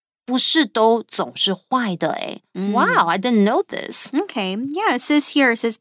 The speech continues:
Speaker 2: "But is it ever good to be in a bad mood? A recent study suggests it could be." Okay, so yeah, this is very interesting. Here, the word mood means, like, how you're feeling. What is your emotion right now?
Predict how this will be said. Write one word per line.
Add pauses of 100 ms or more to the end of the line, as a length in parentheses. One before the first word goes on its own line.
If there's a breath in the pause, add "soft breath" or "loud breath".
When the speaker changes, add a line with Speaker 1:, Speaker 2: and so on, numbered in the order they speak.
Speaker 2:
"But
is
it
ever
good
to
be
in
a
bad
mood? (600 loud breath)
A
recent
study
suggests
it
could
be." (380 loud breath)
Okay,
so
yeah,
this
is
very
interesting. (300 loud breath)
Here, (100)
the
word
mood
means,
like, (120)
how
you're
feeling. (220)
What
is
your
emotion
right
now?